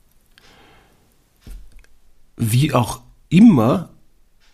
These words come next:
ihr einen Stammgast definiert, ihr solltet euch grundsätzlich einmal Gedanken darüber machen und auch nachvollziehbare Kriterien schaffen,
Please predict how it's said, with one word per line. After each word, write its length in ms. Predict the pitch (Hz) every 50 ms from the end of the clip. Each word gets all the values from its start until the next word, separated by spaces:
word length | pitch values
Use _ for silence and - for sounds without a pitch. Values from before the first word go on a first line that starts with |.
| _ _ _ _ _ _ _ _ _ -
ihr 180 | 131 123 127
einen 160 | - 117 113
Stammgast 600 | 113 - - - - 107 131 131 - 135 - - -
definiert, 560 | 123 120 - - 110 101 95 110 147 156 -
ihr 40 | 135
solltet 440 | - - 107 113 120 131 123 - 117
euch 160 | 117 113 -
grundsätzlich 560 | - 107 123 151 - - 139 - - 123 -
einmal 160 | 127 117 117
Gedanken 520 | 117 120 - - - - 123 120 - 135 127
darüber 280 | - 131 131 131 131
machen 360 | 127 123 117 127 - - 127
und 160 | 127 131 127 120
auch 200 | 120 123 120 - - - - - - - - -
nachvollziehbare 1000 | 104 92 - - 113 - - - 143 131 127 - - 139 123 - 123 113 123 120
Kriterien 840 | - - 117 113 - - - - 104 - 139 143 160 151 127 117
schaffen, 540 | - - - 87 85 - - - 143 165 214